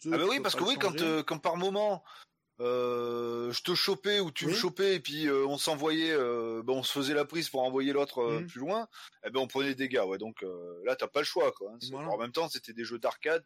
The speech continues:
Speaker 2: pour bande d'arcade,
Speaker 1: Ça,
Speaker 2: il fallait
Speaker 1: oui.
Speaker 2: te faire cracher du pognon, hein,
Speaker 1: Ouais,
Speaker 2: donc,
Speaker 1: ça,
Speaker 2: euh.
Speaker 1: pareil, Final Fight, euh, en tout cas, le un, euh, normal, euh, Friendly Fire, hein, euh.
Speaker 2: Ah oui, bah, et puis,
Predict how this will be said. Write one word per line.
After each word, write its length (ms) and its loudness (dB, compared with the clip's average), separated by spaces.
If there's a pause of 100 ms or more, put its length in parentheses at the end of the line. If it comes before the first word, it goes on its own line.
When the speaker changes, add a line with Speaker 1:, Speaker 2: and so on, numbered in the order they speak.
Speaker 2:
pour 160 -2
bande 240 -2
d'arcade, 480 -2 (220)
Speaker 1:
Ça, 280 -16
Speaker 2:
il 60 -8
fallait 160 2
Speaker 1:
oui. 60 0
Speaker 2:
te 40 -6
faire 140 -2
cracher 260 -6
du 100 -14
pognon, 500 -4
hein, 80 -16
Speaker 1:
Ouais, 80 -12
Speaker 2:
donc, 80 -10
Speaker 1:
ça, 120 -8
Speaker 2:
euh. 40 -4
Speaker 1:
pareil, 280 -4
Final 300 -8
Fight, 360 -8
euh, 280 -4
en 120 -8
tout 100 -20
cas, 140 -2
le 180 -2
un, 340 -6
euh, 200 -6
normal, 440 -8
euh, 640 -4
Friendly 300 -12
Fire, 380 -4
hein, 320 -14
euh. 220 -14 (360)
Speaker 2:
Ah 80 2
oui, 200 0
bah, 140 -4
et 60 -4
puis, 580 -16